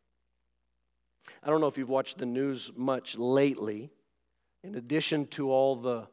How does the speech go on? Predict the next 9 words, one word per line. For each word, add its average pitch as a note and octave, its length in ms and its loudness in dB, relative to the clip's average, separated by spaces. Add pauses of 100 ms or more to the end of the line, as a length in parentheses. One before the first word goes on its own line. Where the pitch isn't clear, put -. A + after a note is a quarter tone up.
(600)
people D#3+ 260 -4
throwing D3 320 0
their C3 320 -4 (580)
names C3+ 460 0
in C3 120 -2
the B2+ 80 -2
ring C3+ 320 -2
for A3 300 -12 (720)
<clears throat> - 60 -8